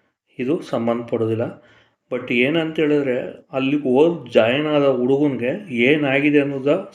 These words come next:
ಸಂಪೂರ್ಣವಾಗಿ ಅವನೇ ತಿಳಿಸಿದ್ದಾನೆ. ನಾನು ಡಿಸ್ಪ್ಲೇ ಮೇಲೆ ತೋರಿಸ್ತೀನಿ, ಸಂಪೂರ್ಣ ಓದಿ ತಿಳ್ಕೊಳ್ಳಿ. ಯಾಕೆ ಅಂತ ಹೇಳಿದ್ರೆ, ಎಷ್ಟೋ ಜನ ನಾವು ಜಾಬ್ಗೆ ಕಾಲ್ ಫಾರ್ಮೇ ಮಾಡೋದಿಲ್ಲ,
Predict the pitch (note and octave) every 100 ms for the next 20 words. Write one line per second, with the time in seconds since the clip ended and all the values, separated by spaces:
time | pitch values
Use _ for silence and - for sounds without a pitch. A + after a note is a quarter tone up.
0 | - C3 C3 - C#3+ C#3 C3+ C3 D#3+ C#3+
1 | A#2 C3+ C#3 C#3 B2 - B2 A#2 C#3+ -
2 | - - _ _ _ _ - B2+ C#3 C3
3 | B2+ - D3+ D3+ D3 C#3+ C3 B2 A#2 -
4 | B2+ E3+ - - - A#2+ D3 E3+ D#3+ D#3+
5 | C#3 C#3+ C#3+ - B2+ B2+ A#2+ B2+ B2 A2+
6 | B2 B2+ B2+ B2+ B2+ D3+ G3 - - -
7 | - _ A#2 A2+ D#3+ D3+ D#3 D#3 D3 C#3+
8 | D3 D3+ C#3+ C3+ - _ - B2+ C3 C3
9 | C3+ C#3 C#3+ C#3+ C3 C3+ C#3+ C#3 C#3 C3
10 | B2+ B2